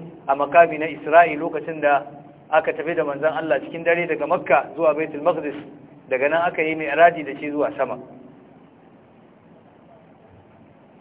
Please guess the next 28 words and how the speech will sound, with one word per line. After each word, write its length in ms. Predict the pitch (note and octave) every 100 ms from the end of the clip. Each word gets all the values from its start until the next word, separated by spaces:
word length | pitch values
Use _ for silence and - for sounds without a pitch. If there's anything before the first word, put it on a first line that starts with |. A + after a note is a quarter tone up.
| - - - - - - - - - - -
Yace, 240 | D3+ D#3+
"Subhanallazi 640 | D#3 D3 D#3+ E3 D#3+ D#3 D#3
asra 400 | E3+ F3 D#3+ D3
bi 80 | C#3+
'abdihi 420 | D#3 D#3+ D#3+ D3+
laylan 260 | E3 E3 D#3
min 140 | D#3+
al-masjid 420 | D3+ D#3 F3+ D#3+
al-haram 340 | D3 D3 D#3+ D#3+
ila 140 | D3 C#3+
al-masjid 320 | D3 D3 C3+
al-aqsa." 400 | B2+ C3+ B2+ A2+ - - -
Yace, 240 | D3 D3+ C#3
"Bi 40 |
'abdihi." 440 | C#3 D#3+ C#3+ A#2 G2+ - - - - - -
Haka 280 | D3+ E3 D3+
nan 140 | D#3+ D#3
Allah 180 | E3 D#3+
Ta'ala 380 | D3+ D#3 F3 F3+ - - - - - - -
ya 120 | D3
girma 280 | D3 F3+ D#3
matsayin 300 | D#3 D#3+ E3
manzon 240 | D#3 D3
Allah, 160 | D#3 D#3 D3+
yace 160 | D3+
shi 140 | E3 E3
bawansa 480 | F3 F3 D#3 D3 C#3
ne 140 | C3+